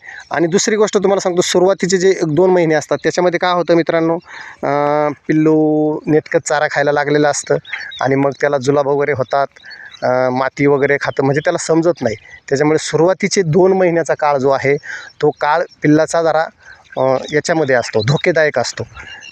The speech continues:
त्याच्यामध्ये आजारी वगैरे पडणे, जुलाब वगैरे होणे असे प्रकार असतात. कारण पिल्लाला कळत नसतं चारा काय, माती काय, ते काही खातं सुरुवातीचे दोन महिने. त्याच्यानंतर तिसऱ्या महिन्याच्या पुढं, अ, ज्यावेळेस त्या पिल्लाला, आणि त्यावेळेस जंतनाशक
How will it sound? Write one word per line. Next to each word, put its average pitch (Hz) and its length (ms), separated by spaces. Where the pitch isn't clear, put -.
त्याच्यामध्ये 147 560
आजारी 143 300
वगैरे 147 240
पडणे, 143 420
जुलाब 143 260
वगैरे 147 220
होणे 143 360
असे 151 180
प्रकार 143 300
असतात. 147 260
कारण 143 280
पिल्लाला 151 360
कळत 156 200
नसतं 147 320
चारा 131 320
काय, 147 220
माती 127 300
काय, 147 240
ते 143 80
काही 170 300
खातं 113 200
सुरुवातीचे 170 520
दोन 170 240
महिने. 123 260
त्याच्यानंतर 185 680
तिसऱ्या 175 380
महिन्याच्या 160 440
पुढं, 156 240
अ, 143 120
ज्यावेळेस 180 400
त्या 147 100
पिल्लाला, 147 480
आणि 185 180
त्यावेळेस 202 540
जंतनाशक 185 540